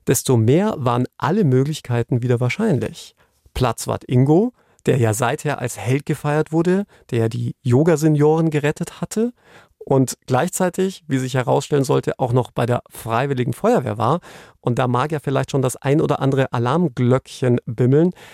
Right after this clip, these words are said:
denn es ist ja in der Kriminologie kein unbekanntes Phänomen, dass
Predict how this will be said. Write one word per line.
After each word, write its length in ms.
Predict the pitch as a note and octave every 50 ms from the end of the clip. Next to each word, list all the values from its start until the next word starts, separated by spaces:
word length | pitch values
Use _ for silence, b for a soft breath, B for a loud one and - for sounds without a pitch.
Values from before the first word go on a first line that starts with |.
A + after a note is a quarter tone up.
| B B B
denn 220 | C3 D3 F3+ -
es 180 | - - - -
ist 220 | - E3+ - -
ja 80 | D#3 D3
in 180 | - - C3+
der 100 | C3 A#2+
Kriminologie 600 | - - - B2 A#2+ A#2 A#2 A2+ A2+ A#2 D#3+ E3 E3
kein 280 | - - B2+ A2+ A2+ _
unbekanntes 560 | - - F3+ F#3+ F#3+ - - C#3 C#3 C3+ A#2+
Phänomen, 480 | - - A#2 A2+ A2 A2 A2 B2 D#3 F3 B B B B B B B
dass 260 | B C3 B2 - -